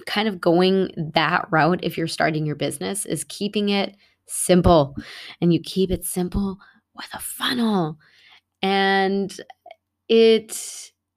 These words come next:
it will work well for, I think, any business. I've seen funnels work for, like, um, restaurants, for,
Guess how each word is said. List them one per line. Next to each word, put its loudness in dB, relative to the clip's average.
it -2
will 6
work 0
well 2
for, -6
I -6
think, -4
any -2
business. -6
I've -8
seen -6
funnels -4
work -4
for, -4
like, -8
um, -4
restaurants, -4
for, -6